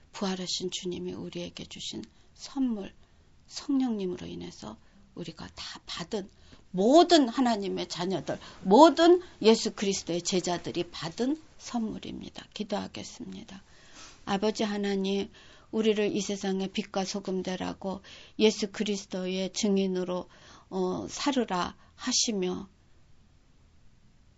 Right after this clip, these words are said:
그것을 이루시고자 친히 우리 안에 임하여 계시고 역사하심을 감사합니다. 오늘도 내가 산 것 아니요, 주님께서 내 안에 사시고,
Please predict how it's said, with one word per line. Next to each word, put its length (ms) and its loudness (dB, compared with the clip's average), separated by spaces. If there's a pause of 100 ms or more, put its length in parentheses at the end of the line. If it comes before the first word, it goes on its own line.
(640)
그것을 480 6
이루시고자 840 -2 (560)
친히 520 6
우리 280 0
안에 500 -2
임하여 460 0
계시고 640 -8 (280)
역사하심을 880 -4
감사합니다. 1000 -10 (420)
오늘도 360 2
내가 280 0
산 220 -4
것 180 -8
아니요, 460 -4 (1120)
주님께서 640 8
내 120 0
안에 260 0
사시고, 600 -8